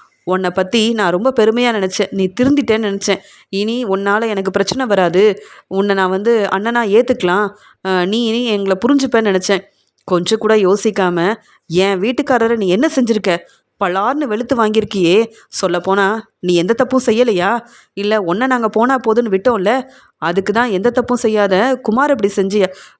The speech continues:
அஹ், எந்த தப்பும் செய்யாத கதிரை இப்படி செஞ்சியா?" அப்படின்னு குமார்கிட்ட கேள்விக்கு மேல கேள்வி கேக்குறாங்க ராஜி. "என்னை விடு, ராஜி, தேவையில்லாம பிரச்சனை செய்யாத, இங்கேருந்து கிளம்பு. நீ முதல்ல இந்த வீட்டு பக்கமே வராதுன்னு சொல்லும்போது தப்பு செஞ்ச உன்னை மகனா ஏத்துப்பாங்க.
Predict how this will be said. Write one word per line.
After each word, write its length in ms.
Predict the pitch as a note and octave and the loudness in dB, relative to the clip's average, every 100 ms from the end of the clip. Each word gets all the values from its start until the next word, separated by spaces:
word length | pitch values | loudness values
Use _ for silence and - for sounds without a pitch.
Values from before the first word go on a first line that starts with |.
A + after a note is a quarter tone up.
| F3+ | -4
அஹ், 120 | E3+ | -2
எந்த 180 | F#3 A#3+ | 0 0
தப்பும் 240 | B3 B3+ | 0 0
செய்யாத 420 | B3+ A3+ G#3+ G3+ | 0 0 2 0
கதிரை 320 | A3+ G3 C#4+ | 0 0 2
இப்படி 180 | D4 G3+ | 2 0
செஞ்சியா?" 440 | - G3 G#3 F#3 G3+ G3+ - _ G3 | 0 0 2 2 0 -6 -20 _ -6
அப்படின்னு 340 | F#3+ F#3 F3 E3+ | 0 2 2 0
குமார்கிட்ட 640 | F3 G#3 A#3+ B3 G3 F3+ | 0 0 0 0 0 0
கேள்விக்கு 500 | G3+ F3+ G#3 G#3+ G#3 | 0 0 2 0 0
மேல 240 | F#3+ F#3+ G#3+ | 0 2 2
கேள்வி 340 | G3+ F#3 G3+ | 0 0 -2
கேக்குறாங்க 460 | G3 E3+ E3 E3 G3+ | -2 -2 0 0 2
ராஜி. 360 | E3+ D#3+ F3 E3+ _ _ _ _ _ | 0 0 -2 -4 _ _ _ _ _
"என்னை 240 | - E3+ E3 | -4 -2 0
விடு, 500 | F3+ C4 A3 F#3 E3+ | 2 2 2 0 0
ராஜி, 400 | F3+ F3+ G3+ C4+ C4 _ - | 0 0 0 0 -4 _ -2
தேவையில்லாம 360 | F#3+ A3 G3+ G3+ | 0 2 0 -2
பிரச்சனை 380 | G#3 F#3+ A#3 A#3 | -2 -2 -2 0
செய்யாத, 320 | G3+ F3+ E3+ | 0 2 0
இங்கேருந்து 340 | E3+ F#3 A3+ | 0 0 0
கிளம்பு. 420 | B3 A3 B3 F#3+ - _ _ _ | 0 0 0 -2 -6 _ _ _
நீ 180 | F3+ F3+ | -4 -2
முதல்ல 300 | F3 E3 A3 | -2 0 0
இந்த 120 | A3 | 0
வீட்டு 220 | F3+ C4 | 0 0
பக்கமே 360 | A#3 - A#3+ B3+ | 0 -2 0 2
வராதுன்னு 360 | A3+ G3 G3 A3 | 2 2 0 -2
சொல்லும்போது 640 | A3 F#3 F3+ F#3+ G#3 F#3+ - _ _ | -2 -2 0 4 2 0 -12 _ _
தப்பு 280 | F3 E3+ B3 | -8 -2 0
செஞ்ச 300 | B3 A3+ A3 | 0 0 0
உன்னை 500 | E3 F3+ A3+ F#3+ A#3 | 0 0 0 0 0
மகனா 400 | F3+ E3+ A3+ C4 | -2 0 0 0
ஏத்துப்பாங்க. 640 | A3 A3 A#3+ A#3+ G#3 G3+ | 0 -2 0 0 0 0